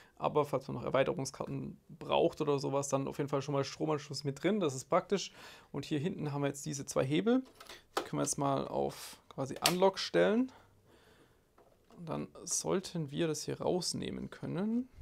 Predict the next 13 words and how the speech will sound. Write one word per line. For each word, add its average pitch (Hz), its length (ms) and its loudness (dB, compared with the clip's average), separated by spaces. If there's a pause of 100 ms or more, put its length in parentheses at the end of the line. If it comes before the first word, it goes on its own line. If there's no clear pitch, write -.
(180)
So 151 260 2
ist - 160 0
jetzt 165 200 0
das 139 120 -2
ganze 170 260 2
Netzteil 156 400 4
einfach 143 240 0
zur 147 140 -8
Seite 147 180 8
rausgeklappt. 147 720 4
Das 135 120 -2
Netzteil 170 440 4
sitzt 156 460 2